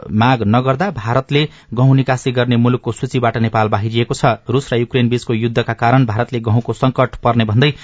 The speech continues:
वैशाख अन्तिममा यसको निकासीमा रोक लगाएको थियो। परिस्थिति अनुकूल भएसँगै निकासीलाई पुनः निरन्तरता दिन भारतले गहुँ आवश्यक पर्ने मुलुकसँग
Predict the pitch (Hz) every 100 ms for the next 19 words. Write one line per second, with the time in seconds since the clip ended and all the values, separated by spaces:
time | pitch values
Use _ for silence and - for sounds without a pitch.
0 | - - 123 127 123 - 123 131 143 123
1 | 117 117 110 120 120 127 113 113 110 107
2 | 110 117 131 - 214 147 123 131 127 113
3 | 113 120 113 - - - - 107 127 143
4 | 147 127 131 120 127 120 - 156 123 123
5 | 123 120 110 113 117 120 - - - 107
6 | 110 120 123 117 117 131 - 120 135 -
7 | 151 135 127 123 120 117 - 113 131